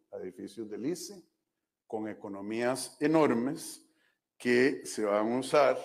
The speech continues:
para el Liceo Rural de Bocatapada en Pital,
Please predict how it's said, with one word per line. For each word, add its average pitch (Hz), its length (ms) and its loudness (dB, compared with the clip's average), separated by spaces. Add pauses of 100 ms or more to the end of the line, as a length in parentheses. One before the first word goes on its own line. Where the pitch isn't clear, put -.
(420)
para 113 180 0
el 101 120 0
Liceo 123 760 4
Rural 113 440 2
de 110 60 0
Bocatapada 104 1080 2
en 98 220 -8
Pital, 135 600 0